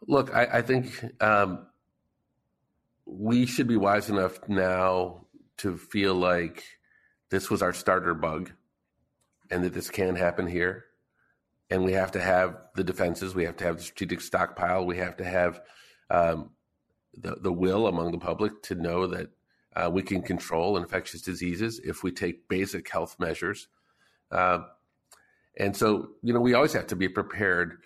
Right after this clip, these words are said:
for these, these things. And by the way, it's not just pandemics. There are things, uh, b-, bi-, there's biodiversity crisis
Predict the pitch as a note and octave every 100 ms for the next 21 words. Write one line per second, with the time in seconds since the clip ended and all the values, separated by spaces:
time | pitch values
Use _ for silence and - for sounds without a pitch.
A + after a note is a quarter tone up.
0 | _ _ _ - F#2 F2+ F2 F2 E2+ -
1 | - _ _ _ F#2+ F#2+ A#2 A#2+ A#2+ B2
2 | A#2+ B2+ A#2 G#2+ - A2+ C#3 C3 - B2+
3 | B2+ - G2+ G#2 A#2+ E2+ - - - E2+
4 | F#2+ E2 F#2 F#2 F2 - _ _ _ _
5 | _ _ _ _ _ _ - A2 A2 -
6 | - _ _ _ _ - F#2 E2 - G#2
7 | G#2+ F#2 F#2 F2+ G2 G#2 E2 G2 G2 F#2
8 | F2 - F2 E2+ - D#2 - -